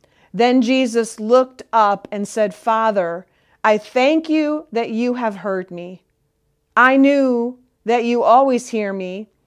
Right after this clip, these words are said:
but I said this for the benefit of the people standing here, that they may believe that you sent me."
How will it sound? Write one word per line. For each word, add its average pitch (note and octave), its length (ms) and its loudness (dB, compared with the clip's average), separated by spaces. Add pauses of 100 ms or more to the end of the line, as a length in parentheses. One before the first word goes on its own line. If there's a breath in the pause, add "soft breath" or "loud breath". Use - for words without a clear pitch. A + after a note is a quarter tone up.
(120)
but A3+ 160 2
I A3+ 160 4
said C4+ 420 0
this G#3+ 220 0
for G#3 120 -8
the G3 100 -6
benefit B3 580 -2
of F#3 120 -6
the F#3+ 80 -8
people G#3+ 420 -8
standing G#3 580 -6
here, F3 460 -10 (560)
that G#3+ 220 -2
they B3 260 4
may C4+ 200 2
believe G#3+ 880 -4
that F3+ 220 -8
you F3+ 220 -14
sent F#3 460 -14
me." F3 340 -18